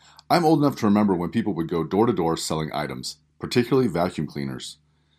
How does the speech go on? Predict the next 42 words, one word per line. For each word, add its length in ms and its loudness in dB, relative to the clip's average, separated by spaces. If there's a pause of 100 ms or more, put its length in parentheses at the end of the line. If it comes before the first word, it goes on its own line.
(220)
Think 160 2
about 200 6
what 100 6
it 80 4
would 100 2
take 220 4
to 80 -6
go 100 2
door 220 0
to 80 2
door 320 2
and 200 -10
face 220 0
that 220 0
much 180 -6
rejection. 640 -8 (580)
Well, 140 4
it 20 2
shouldn't 240 2
be 80 6
a 40 4
surprise 680 -2 (420)
that 160 2
the 80 -6
personal 400 2
growth 380 2
and 80 -2
development 420 0
industry 540 -4
was 160 -4
born 280 2
out 140 0
of 80 -4
this 160 -4
difficult 400 -4
profession. 560 -8 (800)
Names 280 4
like 220 4 (100)
Og 220 4
Mandino, 640 0 (380)
Jim 280 0
Rohn, 380 -4